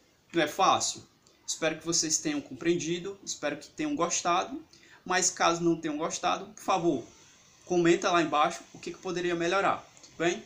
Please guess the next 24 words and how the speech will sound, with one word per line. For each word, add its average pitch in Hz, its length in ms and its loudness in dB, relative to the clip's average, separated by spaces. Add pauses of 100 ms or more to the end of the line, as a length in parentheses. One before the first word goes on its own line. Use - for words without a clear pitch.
A 131 40 -12
gente 156 280 -6
sempre 170 260 0
tá 180 120 0
melhorando 170 480 0
a 160 40 -6
cada 160 220 -4
vez, - 440 -6 (200)
cada 139 200 -2
vez 160 180 -2
mais. - 360 -8 (520)
Mas 185 240 0
antes 170 160 6
de - 60 -2
concluir, 165 600 0
eu 147 80 -8
tenho 170 200 2
uma 175 80 2
sugestão 185 580 0
de 180 100 -8
leitura 170 540 -2 (380)
pra 165 240 2
essa 160 160 2
quarentena. 170 580 0